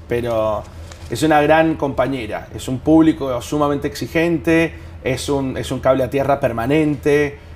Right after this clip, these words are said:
Eh, cuando todo el mundo dice A, ella dice Z, y a mí eso me viene bárbaro porque es lo que necesito escuchar. Genio, genio, genio. Llego a mi casa y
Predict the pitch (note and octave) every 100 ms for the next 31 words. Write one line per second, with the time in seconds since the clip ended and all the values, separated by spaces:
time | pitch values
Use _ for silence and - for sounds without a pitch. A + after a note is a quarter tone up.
0 | - - A2+ G#2 G#2+ E2+ C#2 C#2+ - -
1 | - - - - F2 - A#2 A#2+ D3 D3
2 | D3 B2 C#3 D3+ F3 B2+ C3+ A#2+ B2+ -
3 | D#3+ D#3 D3 A#2+ C3 B2+ A#2+ A#2+ B2+ B2+
4 | D3+ C#3+ C3+ C3+ - A#2 B2 C#3 A#2 A#2+
5 | B2 - A#2 D3+ D3+ D3 C#3+ - - -
6 | F3 E3+ D3+ D#3+ D#3+ C#3+ E3+ F3+ C#3 C#3
7 | C3 D3+ D3 C#3+ A2+ A2